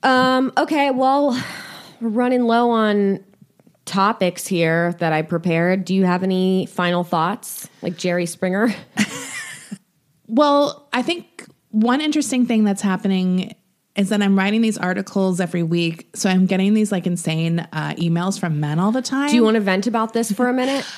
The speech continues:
Speaker 2: Okay, I'll vent about it a little bit 'cause I don't wanna shame the guys 'cause they are trying to help me out. But are they sometimes? <laughs>
Speaker 1: I think they just wanna get into your
Speaker 2: I,
Speaker 1: emails.
Speaker 2: I think there's a lot of guys, and I'm gonna be general here 'cause you can all assume that you're not one of them.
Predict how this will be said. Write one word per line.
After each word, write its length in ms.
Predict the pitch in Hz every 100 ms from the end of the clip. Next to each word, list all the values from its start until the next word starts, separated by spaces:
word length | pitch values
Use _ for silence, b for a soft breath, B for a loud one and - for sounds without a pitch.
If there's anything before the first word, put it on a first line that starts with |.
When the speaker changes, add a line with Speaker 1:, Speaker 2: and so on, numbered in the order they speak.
| B - 359
Speaker 2:
Okay, 160 | 339
I'll 140 | 220 302
vent 180 | 392 381
about 220 | 339 285
it 80 | 233
a 40 |
little 320 | 202 202 185
bit 440 | 160 160 - - -
'cause 120 | 226
I 40 | 277
don't 100 | 330
wanna 160 | 254
shame 360 | 220 - 196 196
the 80 | 180
guys 340 | 165 156 160
'cause 140 | 175 175
they 100 | 185
are 140 | 190
trying 220 | 196 185 175
to 40 |
help 220 | 165 165
me 100 | 170
out. 220 | 156 147 - -
But 160 | 302
are 240 | 320 320 330
they 200 | 320 311
sometimes? 600 | 302 302 330 311 311 -
<laughs> 680 | - - - - - - 381
Speaker 1:
I 840 | 392 415 - 427 494 269 359 415
think 180 | 403 370
they 100 | 339 349
just 180 | 277 269
wanna 220 | 254 240
get 180 | 214 226
into 180 | 220 214
your 360 | 202 196 190 190 233
Speaker 2:
I, 260 | 285 370
Speaker 1:
emails. 260 | 427 - -
Speaker 2:
I 240 | 269 339 427
think 200 | 427 349
there's 160 | 320
a 40 | 254
lot 280 | 233 233 277
of 80 |
guys, 800 | 233 208 196 185 180 190 - - - _ _
and 100 | 208
I'm 120 | 202 208
gonna 160 | 214
be 160 | 202 202
general 460 | 190 214 277 233 202
here 440 | 175 160 160 196 -
'cause 200 | 196 - _
you 160 | 208 226
can 140 | 226
all 220 | 185 208
assume 260 | 240 240 226
that 120 | 196
you're 160 | 185 196
not 200 | 214 220
one 160 | 196 180
of 140 | 160
them. 380 | 151 156 220